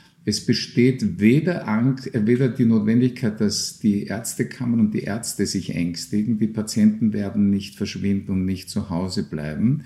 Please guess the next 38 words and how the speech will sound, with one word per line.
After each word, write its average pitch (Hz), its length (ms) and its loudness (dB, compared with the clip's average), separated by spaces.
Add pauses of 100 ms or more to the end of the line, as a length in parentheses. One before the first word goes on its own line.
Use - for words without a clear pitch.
(140)
Die 113 80 2
gleiche 110 480 0
Angst 117 420 2
für 113 140 0
den 107 160 6
Patienten 110 560 2
ist 107 200 0
auch 120 260 -2
nicht 107 200 2
erforderlich. 104 720 2
Ich 107 180 -2
werde 104 200 0
ja 101 80 2
gar 95 320 -6
keinen 98 320 0
Menschen 90 400 0
mehr 98 100 2
sehen, 98 300 0
sondern 95 400 0
werde 92 260 -2
sozusagen, 92 720 -4 (500)
äh, 92 140 -4
mit 92 260 -2
einem 90 380 0
Robot 107 480 0
oder 104 280 -2
mit 95 240 0
einer 95 200 -2
Chatbox 95 560 -4
und 101 100 6
mit 101 160 4
wem 101 160 4
auch 92 160 -2
immer 120 320 6
meine 95 300 2
medizinischen 95 720 2
Probleme 85 440 -2
besprechen. 101 720 -2